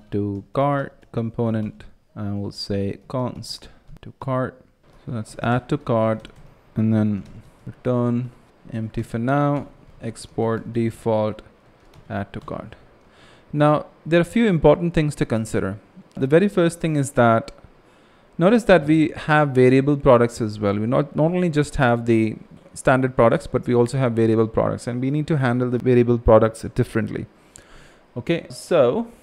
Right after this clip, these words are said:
so let's check what we get in each of these product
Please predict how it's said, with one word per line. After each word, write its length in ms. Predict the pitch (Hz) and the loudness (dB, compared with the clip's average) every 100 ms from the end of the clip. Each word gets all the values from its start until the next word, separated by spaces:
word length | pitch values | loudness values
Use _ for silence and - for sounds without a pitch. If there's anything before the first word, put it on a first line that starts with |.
| _ _ | _ _
so 140 | 156 | -2
let's 220 | 185 - | 0 -2
check 400 | - 156 156 - | -4 0 0 0
what 200 | 135 135 | -4 -2
we 120 | 147 | -2
get 360 | 131 120 120 120 - | -2 0 0 -2 -8
in 220 | 127 123 - | -8 -8 -6
each 240 | 139 135 | -6 -4
of 260 | - 127 113 | -4 -4 -2
these 280 | 117 117 135 | -2 -2 -4
product 600 | 131 131 123 123 - | -6 -6 -4 -6 -8